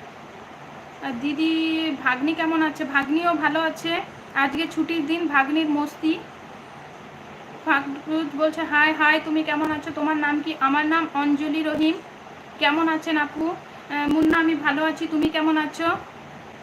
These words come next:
<clears throat> "আমি ভালোবাসি, তুমি কেমন আছো?"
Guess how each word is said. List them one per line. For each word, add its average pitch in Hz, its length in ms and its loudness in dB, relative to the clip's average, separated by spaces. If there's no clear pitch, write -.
<clears throat> 330 240 2
"আমি 302 180 4
ভালোবাসি, 311 800 2
তুমি 311 240 2
কেমন 294 380 2
আছো?" 302 320 -2